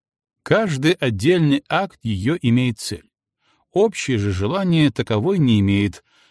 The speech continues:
подобно тому, как всякое отдельное явление природы определяется достаточной причиной для своего наступления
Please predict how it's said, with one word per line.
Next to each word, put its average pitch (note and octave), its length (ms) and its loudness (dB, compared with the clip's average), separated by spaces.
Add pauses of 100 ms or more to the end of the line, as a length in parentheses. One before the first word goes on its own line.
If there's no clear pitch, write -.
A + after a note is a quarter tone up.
(100)
подобно D#3 460 0
тому, C3+ 320 0
как A#2+ 240 -2
всякое D3+ 540 -2
отдельное B2+ 680 -2
явление A#2 540 2
природы C#3 580 0 (220)
определяется A#2+ 760 0
достаточной C#3+ 680 -2
причиной D#3 580 -2
для C3 160 0
своего A#2+ 320 -2
наступления D3 720 0